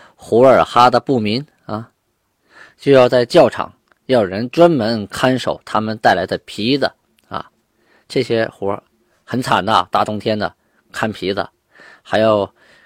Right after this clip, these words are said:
给人运送柴火、水。蒙古、朝鲜的使者来了啊，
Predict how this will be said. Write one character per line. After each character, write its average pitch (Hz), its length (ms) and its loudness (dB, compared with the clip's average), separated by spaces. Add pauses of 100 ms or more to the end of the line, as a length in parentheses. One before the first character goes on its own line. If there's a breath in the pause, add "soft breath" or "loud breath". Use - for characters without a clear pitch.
给 95 400 -4
人 101 340 -6
运 104 560 -6
送 110 280 -4 (140)
柴 104 320 0
火、 110 260 0 (280)
水。 104 420 -2 (720 loud breath)
蒙 135 320 -2
古、 104 420 -2
朝 104 220 0
鲜 117 140 -4
的 101 80 -6
使 127 220 -4
者 110 160 0
来 82 200 0
了 131 160 0 (440)
啊， 92 200 -12